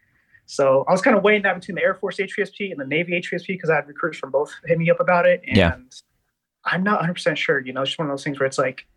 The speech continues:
Speaker 1: which one's the more safe option? Which one might get deployed less? Being in the ocean versus, you know, on land in the Air Force.
Speaker 2: Yeah. Yeah,
Speaker 1: So
Speaker 2: I, I don't think you can,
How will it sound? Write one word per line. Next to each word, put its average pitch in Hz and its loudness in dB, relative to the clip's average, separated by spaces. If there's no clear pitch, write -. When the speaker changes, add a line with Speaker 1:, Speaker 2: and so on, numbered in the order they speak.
Speaker 1:
which 160 4
one's 170 2
the 147 0
more 147 2
safe 143 0
option? 143 0
Which 139 -4
one 139 -6
might 143 -2
get 143 0
deployed 139 0
less? 147 0
Being 202 6
in 196 4
the - 4
ocean 208 2
versus, 170 -2
you 160 -4
know, 143 -2
on 151 -4
land 156 -4
in 147 -10
the 135 -6
Air 151 -4
Force. 147 -8
Speaker 2:
Yeah. 87 4
Yeah, 135 4
Speaker 1:
So - -2
Speaker 2:
I, 135 2
I 147 4
don't 165 4
think 165 2
you 135 6
can, 117 6